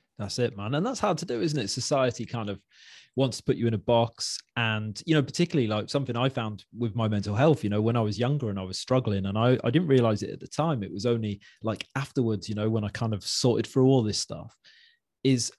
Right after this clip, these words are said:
I just thought I was a little bit different to everyone else. I thought I was a little bit of a weirdo and everyone was the same.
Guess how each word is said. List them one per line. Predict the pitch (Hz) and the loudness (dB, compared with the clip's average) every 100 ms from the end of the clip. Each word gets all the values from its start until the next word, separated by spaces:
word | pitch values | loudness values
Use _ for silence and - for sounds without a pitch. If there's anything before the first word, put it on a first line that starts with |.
| _ _ _ _ _ | _ _ _ _ _
I | 147 170 | 2 4
just | 151 139 | 4 2
thought | 127 | 4
I | 107 | 2
was | 104 | 2
a | |
little | 110 104 | -2 -2
bit | 107 | -6
different | - 110 107 - | -6 -6 -8 -6
to | |
everyone | 101 95 98 | -6 -4 -4
else. | 98 90 - | -4 -4 0
I | 113 | 4
thought | 139 127 110 | 4 4 2
I | |
was | 110 | 2
a | 110 | 0
little | 110 98 | -4 -4
bit | 101 | -4
of | 101 | -2
a | |
weirdo | 104 113 113 131 175 208 - | 2 4 6 6 4 2 -2
and | 120 | -2
everyone | 107 113 104 | -2 -4 -4
was | 98 | -6
the | 107 | -6
same. | - 123 110 | 0 2 2